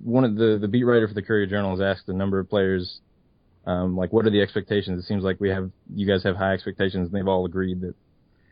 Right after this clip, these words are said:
this is, they think they can contend for the title in the U S L. And, um, they're sort of holding themselves accountable to that. Like, at, so they drew at home to Rochester. Uh, they gave up a second half goal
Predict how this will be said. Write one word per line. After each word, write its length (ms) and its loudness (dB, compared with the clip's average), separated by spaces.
this 220 -2
is, 320 -4
they 100 2
think 240 0
they 100 4
can 160 -2
contend 380 -2
for 280 -2
the 80 -2
title 380 0
in 100 0
the 80 0
U 140 0
S 120 -4
L. 260 -2
And, 500 0
um, 600 -4
they're 120 2
sort 180 2
of 80 0
holding 240 4
themselves 320 0
accountable 460 -2
to 60 -2
that. 280 -2
Like, 180 2
at, 220 2
so 260 4
they 260 0
drew 240 2
at 60 2
home 240 0
to 80 0
Rochester. 600 -2
Uh, 160 -4
they 80 -2
gave 180 2
up 140 2
a 200 -8
second 220 0
half 220 -2
goal 400 0